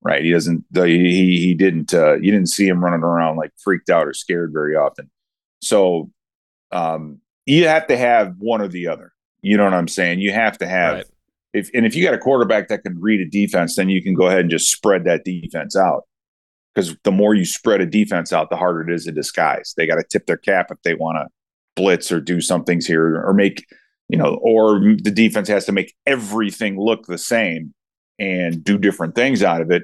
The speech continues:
Speaker 1: And by disguise, you're gonna sacrifice coverage. And if the quarterback's smart enough, he's gonna be able to pick you apart. Um, so that, you know, that's that direction.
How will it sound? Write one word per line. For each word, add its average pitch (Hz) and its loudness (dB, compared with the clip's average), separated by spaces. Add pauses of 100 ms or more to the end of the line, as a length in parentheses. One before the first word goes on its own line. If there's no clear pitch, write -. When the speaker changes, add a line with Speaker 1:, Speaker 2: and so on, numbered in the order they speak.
(140)
Speaker 1:
And 87 -4 (340)
by 92 2
disguise, 87 -2
you're 92 -6
gonna 85 -6 (300)
sacrifice 87 -2
coverage. 95 0
And 82 -4
if - -18
the 95 -6
quarterback's 90 0
smart - 0
enough, 120 -2
he's 107 -2
gonna 101 -4
be 98 2
able 90 2
to - -20
pick 95 -2
you 82 -4
apart. 107 -2 (580)
Um, 87 -2
so 135 4
that, 147 4
you 123 0
know, 87 0 (120)
that's 127 0
that 117 2
direction. 92 -2